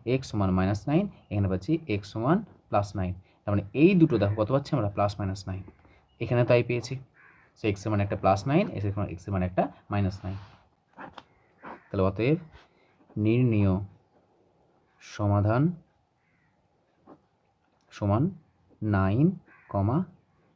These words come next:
মাইনাস নাইন। এবার অনেকে বলবে, "স্যার, এই যে ব্র্যাকেটের মধ্যে মাইনাস থ্রি প্লাস থ্রি লেখা আছে, এটা দেওয়ার অর্থ কী?" এর দেওয়ার অর্থ হচ্ছে যে দেখো, নিচে আমরা জানি ম্যাথামেটিক্সের সবথেকে বড় একটা বিপদ যেটা হচ্ছে,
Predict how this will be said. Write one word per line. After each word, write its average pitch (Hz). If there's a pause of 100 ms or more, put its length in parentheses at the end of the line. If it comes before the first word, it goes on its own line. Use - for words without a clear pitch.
(680)
মাইনাস 104
নাইন। 95 (920)
এবার 117
অনেকে 147
বলবে, 107 (220)
"স্যার, 165
এই 185
যে 180
ব্র্যাকেটের 120
মধ্যে 139
মাইনাস 110
থ্রি 123
প্লাস 107
থ্রি 135
লেখা 104
আছে, 101
এটা 160
দেওয়ার 120
অর্থ 101
কী?" 101 (640)
এর 156
দেওয়ার 151
অর্থ 104
হচ্ছে 101 (300)
যে 107 (240)
দেখো, 113 (220)
নিচে 127 (200)
আমরা 120
জানি 110
ম্যাথামেটিক্সের 147
সবথেকে 120
বড় 107
একটা 113
বিপদ 110
যেটা 107
হচ্ছে, 113